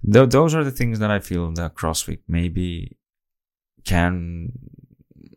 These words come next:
be like, yeah, sure, I think I see it can be good, but also I just feel like,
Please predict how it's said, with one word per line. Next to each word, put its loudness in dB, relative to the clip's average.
be 0
like, -4
yeah, 0
sure, -2
I -4
think -8
I -4
see -4
it -12
can -6
be -4
good, -8
but -2
also -4
I 2
just 0
feel -2
like, -2